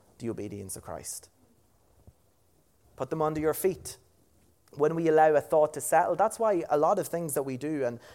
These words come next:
even, uh, uh, things are all, when we act in unrighteousness and do things like that, church, it's premeditated.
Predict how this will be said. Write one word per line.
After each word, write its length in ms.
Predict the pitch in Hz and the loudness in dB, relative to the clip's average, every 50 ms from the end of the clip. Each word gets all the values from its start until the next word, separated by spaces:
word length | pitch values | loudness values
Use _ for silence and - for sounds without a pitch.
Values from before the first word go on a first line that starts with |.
| - _ _ - | -20 _ _ -12
even, 480 | 277 226 233 208 202 170 139 123 110 - _ _ _ _ _ - _ _ - | -10 -10 -6 -4 -4 -4 -4 -6 -8 -12 _ _ _ _ _ -20 _ _ -12
uh, 60 | 110 - _ _ _ _ _ | -12 -12 _ _ _ _ _
uh, 420 | - - - - _ - - - 156 | -20 -20 -20 -20 _ -20 -14 -12 -10
things 320 | - - 214 226 240 208 | -8 -4 -4 -4 -2 0
are 100 | 196 165 | 2 2
all, 200 | 156 151 156 156 139 - - _ _ _ _ - _ | 4 2 2 0 -4 -14 -16 _ _ _ _ -20 _
when 160 | - 180 202 | -8 -6 -6
we 140 | 208 220 - | -4 -6 -6
act 260 | - 165 160 151 - | -4 -4 -4 -4 -4
in 140 | 151 139 131 | -6 -6 -6
unrighteousness 640 | 120 117 123 127 135 131 - 123 - - 120 107 - | -6 -4 -4 -4 -4 -4 -8 -14 -10 -10 -10 -8 -8
and 100 | 120 113 | -10 -8
do 100 | 120 120 | -6 -8
things 220 | 113 127 117 110 | -6 -8 -12 -10
like 120 | 107 107 104 | -10 -8 -8
that, 140 | 117 113 - | -8 -10 -8
church, 220 | - 101 - - | -8 -10 -8 -8
it's 100 | 110 - | -12 -12
premeditated. 800 | - - 233 247 160 - - 196 160 - - 92 - - - | -10 -10 -10 -8 -8 -8 -8 -8 -8 -8 -8 -10 -10 -12 -14